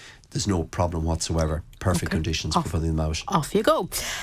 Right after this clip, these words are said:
Speaker 2: Uh, we have a flu-, few clematis growing against a shed wall, but they're getting very bushy. Can they be
Speaker 1: Okay.
Speaker 2: cut back?
Speaker 1: Depends on the variety. Well, the answer is yes, but it depends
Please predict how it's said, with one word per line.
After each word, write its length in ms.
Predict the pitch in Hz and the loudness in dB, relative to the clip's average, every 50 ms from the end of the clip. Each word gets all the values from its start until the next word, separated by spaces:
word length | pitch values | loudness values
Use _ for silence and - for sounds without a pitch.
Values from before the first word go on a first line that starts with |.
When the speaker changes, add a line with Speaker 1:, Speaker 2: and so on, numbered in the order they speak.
| - - - | -2 2 2
Speaker 2:
Uh, 140 | 226 214 - | 2 4 4
we 140 | 226 262 247 | 2 2 2
have 120 | 262 233 240 | 2 2 0
a 40 | |
flu-, 380 | 226 - - 330 403 392 349 - | -2 -2 0 0 2 2 0 0
few 260 | - - 330 359 381 | 0 0 0 0 0
clematis 640 | 381 - - 330 269 269 285 320 349 - 254 208 - - | 0 -2 -2 0 0 0 0 0 0 -2 -2 -4 -2 -2
growing 340 | - 208 190 190 185 175 175 - | -2 0 0 0 0 -2 -2 -2
against 360 | 185 180 185 185 180 - - | -2 0 0 0 0 0 -2
a 40 | 180 | -2
shed 440 | 151 - - 269 247 240 202 170 165 | -2 0 0 0 0 0 0 0 2
wall, 440 | 185 196 202 196 180 165 156 135 120 - - - - - | 2 2 2 2 2 0 0 -2 -4 -8 -10 -10 -6 -4
but 120 | - 165 | -2 0
they're 100 | - 180 | 2 2
getting 360 | 175 170 220 240 - 262 208 190 | 2 2 0 0 0 0 0 0
very 240 | 190 185 196 196 190 | 0 0 0 0 -2
bushy. 420 | 180 - 392 381 - - 269 190 | -2 -2 -2 0 0 0 -2 -2
Can 220 | 160 - 220 233 240 | -2 0 0 0 0
they 120 | 233 233 | 0 0
be 100 | 226 226 | 0 0
Speaker 1:
Okay. 80 | - - | 2 4
Speaker 2:
cut 180 | - 294 269 - | 4 2 2 2
back? 300 | - 196 - - - - - - - - - - - | -2 -2 -2 -2 -6 -10 -16 -16 -16 -16 -14 -12 -8
Speaker 1:
Depends 300 | - - 143 160 180 165 | -2 2 2 4 4 2
on 60 | 165 | 0
the 60 | 151 | 0
variety. 360 | - 120 113 113 113 113 104 | 2 2 2 2 2 0 0
Well, 160 | 104 95 104 90 | 0 -2 -2 -2
the 160 | 80 98 110 | 0 0 0
answer 240 | 127 156 156 - 110 | 0 0 0 0 0
is 140 | 92 85 | 0 0
yes, 260 | 92 95 104 110 110 - | 2 2 2 2 0 -2
but 160 | - - 87 | -2 -2 -2
it 60 | 87 | -2
depends 320 | - - - 113 113 113 | -2 0 2 2 2 2